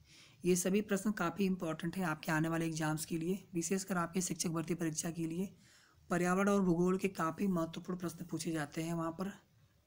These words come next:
करीब पैंतीस से चालीस प्रश्न आपका इस सेक्शन से आता है। तो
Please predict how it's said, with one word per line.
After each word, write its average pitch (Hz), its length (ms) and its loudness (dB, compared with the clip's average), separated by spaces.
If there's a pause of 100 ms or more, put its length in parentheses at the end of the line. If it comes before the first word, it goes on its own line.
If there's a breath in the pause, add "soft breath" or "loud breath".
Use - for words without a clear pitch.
(840)
करीब 196 280 2
पैंतीस 180 360 -2
से 202 60 -2
चालीस 180 340 -2
प्रश्न 190 260 -4
आपका 170 320 -2
इस 190 180 -6
सेक्शन 175 280 -4
से 180 140 -4
आता 143 260 -4
है। 143 140 -6 (1500)
तो - 60 -20